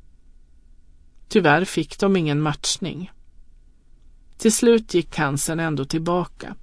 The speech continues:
Linnea skrevs ut från sjukhuset men fick till en början lämna blodprov varje dag.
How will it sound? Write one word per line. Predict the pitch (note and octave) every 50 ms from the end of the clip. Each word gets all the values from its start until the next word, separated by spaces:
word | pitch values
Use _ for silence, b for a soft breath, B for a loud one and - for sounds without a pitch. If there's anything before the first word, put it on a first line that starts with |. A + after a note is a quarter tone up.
| - - - B B B B B B B
Linnea | B F#3 F3+ F3+ F3+ F3+ E3+ E3 D#3+ E3+ F3+ - - -
skrevs | - - - G#3+ G3 F#3 - F3
ut | D#3+ D3+ D3 -
från | - - F#3 F3+ F3
sjukhuset | - - G#3 F3+ D3+ - - F3 D#3+ E3 - - G3+ G3 - - -
men | C4 F#3+ E3+ E3 E3
fick | - - F#3+ F3 - -
till | - G3 F3
en | E3+ E3 E3+ F3
början | G3 F#3+ F3 E3+ F3+ F#3 F#3+ F#3+ - - -
lämna | F#3+ F#3 E3+ D#3 D3+ C#3+ D3
blodprov | E3+ F3+ E3+ D3+ C#3+ D3 - - - E3+ D#3+ E3+
varje | F3 E3 D#3 C#3+ C#3 C#3 C3+ C#3+
dag. | - F3 F3 - - - - - -